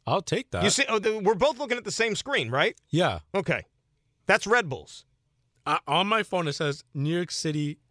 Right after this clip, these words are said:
Speaker 1: at Atlanta, which is true. They're at Atlanta tonight for those, for the few City fans that care. But, um, yeah, you know what? I'll take it.
Speaker 2: You got your game.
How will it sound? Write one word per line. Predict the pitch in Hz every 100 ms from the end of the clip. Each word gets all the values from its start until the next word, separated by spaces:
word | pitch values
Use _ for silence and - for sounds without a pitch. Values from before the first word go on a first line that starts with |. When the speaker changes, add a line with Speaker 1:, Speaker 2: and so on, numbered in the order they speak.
| 120
Speaker 1:
at | 123 -
Atlanta, | 120 123 117 95
which | 110 123
is | 160
true. | - 202 143
They're | 117 120
at | 123 127
Atlanta | 117 120 127 104
tonight | - 92 87 - _ _
for | 117 107
those, | 107 - - _ _ _
for | 113
the | 104
few | - 117
City | - 117
fans | 107 107 98
that | 82
care. | - 143 85 - _ _ _ _ _ -
But, | 139 135
um, | 117 98 - _ _ _ _ _ _ _ _ _ _ _
yeah, | 214 208 - -
you | 165
know | 180
what? | 240
I'll | 143 160
take | 190 190
it. | 110 - _
Speaker 2:
You | 151
got | 165 233
your | 269
game. | 233 277 107